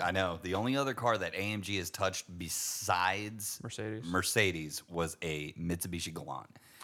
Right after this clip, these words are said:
Speaker 1: Sorry,
Speaker 2: So, that,
Speaker 1: I
Speaker 2: I mean,
Speaker 1: derailed. Please continue.
Speaker 2: No, no, that, that, that, again, a good point. So, great car. What happened to the Galant?
Speaker 1: It died.
Speaker 2: Appliance.
Speaker 1: Yep. Well,
Speaker 2: Dude, it's,
Speaker 1: it
Speaker 2: it's a
Speaker 1: was an appliance, but it, it was,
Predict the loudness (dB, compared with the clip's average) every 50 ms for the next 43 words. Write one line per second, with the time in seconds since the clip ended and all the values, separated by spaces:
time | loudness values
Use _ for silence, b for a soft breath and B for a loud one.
0 | B B B B 0 6 8 10 10 10 8 6 4 0 -4 -12 _ _ _ 0
1 | 6 8 8 8 8 6 6 8 8 8 8 6 4 2 -4 -12 -10 -6 -4 -2
2 | -2 0 4 8 10 10 10 10 10 8 6 4 4 2 4 2 2 0 -8 -12
3 | _ 0 2 2 4 4 4 4 4 4 4 2 0 -2 -2 -2 -2 -2 -2 -2
4 | 0 0 0 0 0 4 4 4 4 4 2 2 4 6 6 6 4 2 0 -4
5 | b b b b b b b b _ _ _ _ _ -8 0 4 6 6 6 6
6 | 2 0 -4 -8 -10 -10 -10 -8 -6 -6 -6 -8 -10 _ _ -20 -20 -20 _ _
7 | _ _ _ _ _ _ _ -4 -4 -2 0 2 2 2 2 -2 -8 -20 -20 _
8 | _ _ -10 -10 -6 -2 -2 -2 -2 -2 -6 -10 -10 -10 -10 -12 -16 _ _ _
9 | _ -10 -10 -10 -10 -12 _ _ _ _ _ _ _ _ _ _ _ -20 B B
10 | B B B B 4 4 4 4 2 -2 -6 _ _ -8 -6 -6 -6 -8 -10 _
11 | _ _ _ B B B B B 6 8 8 10 10 10 10 10 10 8 6 4
12 | 2 0 0 2 2 2 2 2 -2 -4 -2 2 4 4 4 2 0 -2 -2 -2
13 | -2 -2 -2 0 2 2 2 2 2 2 0 -2